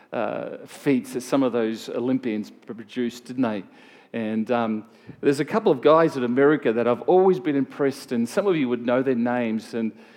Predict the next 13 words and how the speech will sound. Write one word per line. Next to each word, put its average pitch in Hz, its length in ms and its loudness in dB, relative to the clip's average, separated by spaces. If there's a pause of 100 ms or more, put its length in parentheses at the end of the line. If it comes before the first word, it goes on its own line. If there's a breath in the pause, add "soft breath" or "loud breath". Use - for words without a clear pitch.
(220 loud breath)
they're 127 240 0
a 113 40 -4
father 170 380 4
and 123 140 2
son 143 400 2
team 117 360 -2
called, 110 480 -6
um, 113 380 -8 (540)
the 120 80 -12
son 151 240 -2
is 135 100 -4
called 120 260 -6
Rick 151 240 -4